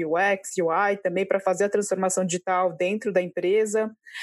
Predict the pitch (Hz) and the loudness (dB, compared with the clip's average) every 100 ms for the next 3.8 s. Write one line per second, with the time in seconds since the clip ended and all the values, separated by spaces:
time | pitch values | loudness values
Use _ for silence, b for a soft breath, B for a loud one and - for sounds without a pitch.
0 | B B - 190 185 180 180 175 165 - | B B -4 0 2 2 2 0 -2 -4
1 | 202 214 208 233 247 269 269 226 233 226 | -2 2 2 0 0 0 0 0 0 0
2 | 220 214 214 196 202 - 196 185 185 185 | 0 0 0 2 0 2 2 2 0 -4
3 | 185 170 226 247 - 233 214 170 | -4 2 2 2 0 0 0 -2